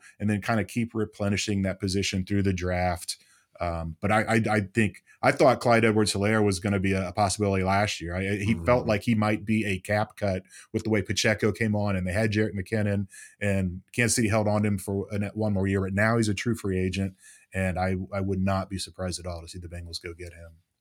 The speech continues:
Speaker 2: He was definitely on my list. I mean, I think they, he, they have to consider him. Just the
Speaker 1: Yeah.
Speaker 2: relationship with Burrow, I think it's a,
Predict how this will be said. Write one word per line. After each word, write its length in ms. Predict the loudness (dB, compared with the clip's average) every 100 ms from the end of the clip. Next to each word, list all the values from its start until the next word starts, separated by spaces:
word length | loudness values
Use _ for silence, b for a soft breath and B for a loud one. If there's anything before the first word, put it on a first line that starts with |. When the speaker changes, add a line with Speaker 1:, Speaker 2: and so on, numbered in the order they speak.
| _ _ B B B B
Speaker 2:
He 100 | -2
was 100 | 2
definitely 320 | 4 4 4
on 80 | 4
my 140 | 4
list. 580 | 2 0 -2 -4 -6 -4
I 100 | -4
mean, 100 | -4
I 140 | -4 -4
think 340 | -4 -6 -6
they, 160 | -8 -8
he, 280 | -8 -12 -6
they 140 | -6
have 240 | -4 -4 -4
to 100 | -8
consider 440 | -10 -8 -6 -6
him. 120 | -8 -8
Just 200 | -6 -2
the 40 |
Speaker 1:
Yeah. 80 | -2
Speaker 2:
relationship 400 | -2 -4 -6 -4
with 160 | -4 -2
Burrow, 320 | -2 0 -2
I 120 | -2
think 220 | -4 -6
it's 200 | -8
a, 40 | -8